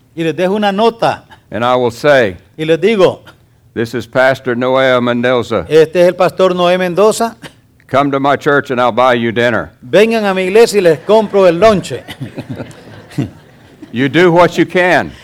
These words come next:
Speaker 1: Hermanos, hagamos todo lo que podamos
Speaker 2: to get their attention.
Speaker 1: para captar su atención.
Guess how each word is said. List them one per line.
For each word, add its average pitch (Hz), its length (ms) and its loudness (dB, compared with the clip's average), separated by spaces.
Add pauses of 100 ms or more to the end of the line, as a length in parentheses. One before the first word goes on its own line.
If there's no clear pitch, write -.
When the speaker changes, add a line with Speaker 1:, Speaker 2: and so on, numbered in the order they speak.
(180)
Speaker 1:
Hermanos, 226 540 4
hagamos 226 640 4
todo 269 280 6
lo 233 120 6
que 233 120 2
podamos 240 760 4
Speaker 2:
to 135 120 -2
get 175 240 0
their 180 160 4
attention. 170 760 2
Speaker 1:
para 214 260 4
captar 262 500 2
su 226 80 0
atención. 247 920 0